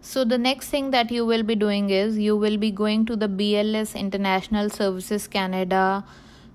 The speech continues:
website. Again, I will be putting the link in description. So once you are on their website, you go to passport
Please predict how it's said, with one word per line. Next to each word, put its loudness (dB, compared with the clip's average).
website. -2
Again, 0
I 2
will 0
be 0
putting -2
the 2
link 2
in -4
description. -4
So -4
once 0
you 0
are 0
on -2
their 0
website, -4
you -2
go 0
to -4
passport -2